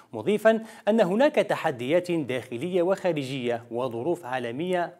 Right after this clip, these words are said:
قلبت الموازين في كل أنحاء العالم. الرئيس تبون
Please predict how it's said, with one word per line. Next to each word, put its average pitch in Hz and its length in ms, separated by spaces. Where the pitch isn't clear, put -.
قلبت 202 400
الموازين 135 800
في 123 200
كل 139 340
أنحاء 135 680
العالم. 127 340
الرئيس 302 500
تبون 180 360